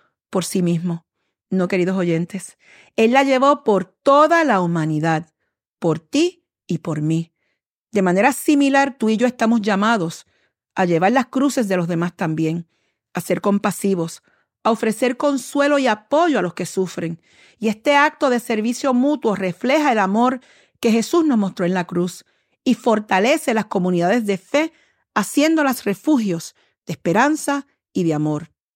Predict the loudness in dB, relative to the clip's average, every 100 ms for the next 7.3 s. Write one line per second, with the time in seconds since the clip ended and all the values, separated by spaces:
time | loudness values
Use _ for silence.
0 | _ _ _ _ -6 -2 0 0 0 2
1 | 2 2 2 0 -2 -4 -4 -2 0 2
2 | 2 0 -2 -2 0 0 -2 -4 _ _
3 | _ _ 0 0 2 0 2 0 0 0
4 | 0 0 0 0 0 -2 -2 -4 -6 _
5 | _ _ 0 2 2 2 2 2 0 0
6 | -2 0 0 2 0 -2 -4 -4 -2 0
7 | 0 -2 -8